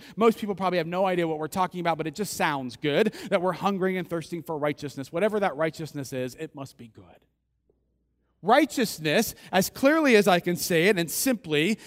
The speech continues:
is right relationship with God and right relationship with others. And so it means, of course, that as a church, we are concerned about those two things.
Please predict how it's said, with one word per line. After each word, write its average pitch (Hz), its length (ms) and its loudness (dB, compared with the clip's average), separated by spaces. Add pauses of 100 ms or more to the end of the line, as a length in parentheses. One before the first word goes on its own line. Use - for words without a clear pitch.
is 165 160 2
right 202 440 4
relationship 208 800 0
with 151 200 -6
God 220 540 2 (180)
and 190 220 0
right 214 260 4
relationship 190 840 -2 (180)
with 156 320 -4 (240)
others. 113 600 -10 (1300)
And 170 100 -8
so 220 220 6
it 214 80 2
means, 262 420 4
of 180 220 -2
course, 208 360 0 (200)
that 208 120 8
as 202 160 4
a 196 60 0
church, 269 560 0
we 262 160 0
are 269 80 8
concerned 254 500 -2
about 208 280 2
those 214 240 2
two 208 180 -4
things. 151 380 -2